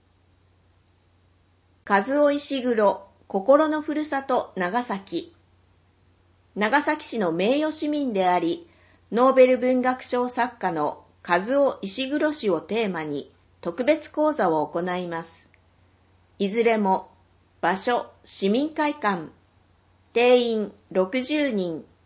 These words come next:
費用無料。申し込み不要。問い合わせ、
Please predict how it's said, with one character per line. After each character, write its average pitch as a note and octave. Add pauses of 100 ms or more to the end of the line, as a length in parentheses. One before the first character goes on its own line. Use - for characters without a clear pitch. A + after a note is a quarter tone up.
(560)
費 C#4
用 F#3 (160)
無 F#3+
料。 F3 (560)
申 F#3+
し A#3+
込 A#3+
み A3 (100)
不 -
要。 E3 (800)
問 G#3
い A3+
合 A3
わ G#3+
せ、 -